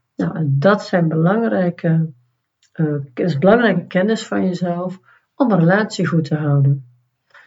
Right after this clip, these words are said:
Iedereen die naar zichzelf kan kijken, kan in gesprek met de ander. En ja, daarover kun je dus, kun je dus praten met elkaar. En, en door dat te uiten en elkaar te begrijpen, ontstaat die verdieping en die verbondenheid weer.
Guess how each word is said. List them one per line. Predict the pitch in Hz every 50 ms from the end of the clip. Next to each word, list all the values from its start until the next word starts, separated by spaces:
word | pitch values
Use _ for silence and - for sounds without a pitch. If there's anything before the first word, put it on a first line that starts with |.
| _ _ _ _ _ -
Iedereen | 285 262 269 240 226 202 185
die | 180 180
naar | 175 170 156
zichzelf | 156 151 139 - - 214 226 233 226
kan | - 202 190 175 180
kijken, | - 180 175 170 170 165 - 170 160 135 - _
kan | - 208 208 214 -
in | 208 185 147
gesprek | 170 165 - - - 185 185 185 185 -
met | 170 156 143
de | 147 -
ander. | - - 175 165 160 160 160 160 160 - - _ _ _ _ _ _ _ _ _ _ _ _ _
En | - 262 220 - - - -
ja, | 214 190 180 - 202
daarover | 175 196 190 196 190 190 180 165 160 - 180 160 -
kun | - 202 175 160
je | 156
dus, | 143 156 147 143 - - - - _ _ _
kun | - - 165
je | 151 143
dus | 147 139 135 - - - _
praten | - - 190 226 277 294 294 - 190
met | 175 160
elkaar. | 147 139 139 - 147 143 143 143 139 - _ - - - _ _ _ _ _
En, | - 185 170 175 - -
en | - 175 165 156
door | 190 190 190 170
dat | 165 156 - -
te | - -
uiten | 165 170 185 196 214 240 247 240 - 170 156 147
en | - 156 156
elkaar | 156 160 - - 160 156 151
te | - 156
begrijpen, | 147 160 147 143 165 170 185 208 220 220 - - 156 165 208 - -
ontstaat | 202 175 - - - 202 185 175 170 -
die | 185 165 143
verdieping | 156 143 165 202 190 - 190 156 151
en | 156 147
die | 156 143 135
verbondenheid | 165 160 190 214 240 247 247 214 185 175 170 160 156 165
weer. | 160 156 151 151 147 151